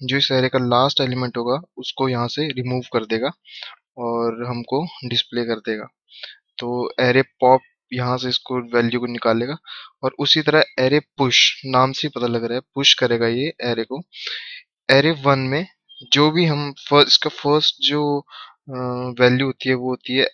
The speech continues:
array जिसके अंदर हमने पुश करनी है वैल्यू, और दूसरी कॉमा लगा के हम फर्स्ट वैल्यू हितेश जो हम यहाँ पे पुश करेंगे लास्ट में, और रेनॉल्ड जो हम उसके बाद पुश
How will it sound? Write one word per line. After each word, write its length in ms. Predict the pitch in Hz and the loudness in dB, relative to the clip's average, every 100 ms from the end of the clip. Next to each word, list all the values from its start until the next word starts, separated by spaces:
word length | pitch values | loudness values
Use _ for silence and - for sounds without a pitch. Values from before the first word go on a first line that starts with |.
| 127 | 2
array 260 | 120 127 127 | 4 2 0
जिसके 480 | 127 - - 135 107 | -2 -2 -2 -2 -2
अंदर 260 | 127 123 127 | -4 -4 -4
हमने 220 | 123 127 - | -4 -6 -4
पुश 200 | 135 - - | 2 2 2
करनी 220 | 120 123 | -2 -2
है 60 | 117 | -2
वैल्यू, 300 | 113 113 143 - - - - | -2 -2 -4 -8 -16 -16 -12
और 100 | 127 123 - | -12 -12 -4
दूसरी 400 | 143 143 147 135 117 - - _ - | 0 0 0 -2 -6 -10 -20 _ -2
कॉमा 280 | 131 127 139 | 0 2 2
लगा 220 | 139 123 | 2 0
के 180 | 117 135 | 0 -2
हम 260 | 135 131 139 | -2 -4 -8
फर्स्ट 400 | - 131 135 - 127 | -2 2 4 2 2
वैल्यू 280 | 120 127 160 - - - | 2 0 -2 -10 -18 -14
हितेश 460 | - 131 147 - - | 4 6 8 6 4
जो 160 | 127 131 | -2 -2
हम 140 | 127 | 0
यहाँ 120 | 127 123 | 0 0
पे 100 | 127 - | -2 -4
पुश 180 | 127 - | -2 -2
करेंगे 380 | 127 120 127 175 - | -2 -4 -4 -4 -2
लास्ट 420 | 120 117 117 - | 2 2 2 -2
में, 120 | 127 160 - - - | -6 -12 -16 -20 -8
और 140 | 127 120 | -4 -2
रेनॉल्ड 280 | 117 127 160 - | -2 -4 -6 -12
जो 180 | 123 123 | -8 -6
हम 60 | 120 | -4
उसके 240 | - 123 | -4 -4
बाद 200 | 117 113 | -4 -4
पुश 220 | _ 117 | _ -10